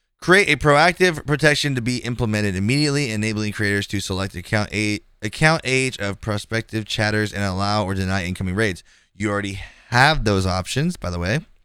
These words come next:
You, you, th-, those right there are already, already, uh, you know, you can, you can choose to not accept raids.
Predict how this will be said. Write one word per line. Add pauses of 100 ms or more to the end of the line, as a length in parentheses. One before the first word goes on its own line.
(800)
You,
you,
th-,
those
right
there
are
already, (300)
already,
uh, (460)
you
know,
you
can, (100)
you
can
choose
to
not
accept
raids.